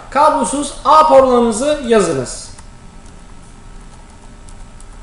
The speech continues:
Dikkat etmeniz gereken nokta, A adı ve parolasını tanımlarken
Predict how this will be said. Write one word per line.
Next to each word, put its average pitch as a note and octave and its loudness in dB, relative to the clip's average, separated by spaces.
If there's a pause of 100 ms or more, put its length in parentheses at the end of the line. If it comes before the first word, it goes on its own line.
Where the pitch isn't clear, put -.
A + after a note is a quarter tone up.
(1500)
Dikkat D#4 0
etmeniz C#4+ -4
gereken F3+ 0
nokta, E3+ -2 (160)
A D#4 6
adı C4 4
ve A3 2
parolasını F#3+ -2
tanımlarken G3+ 2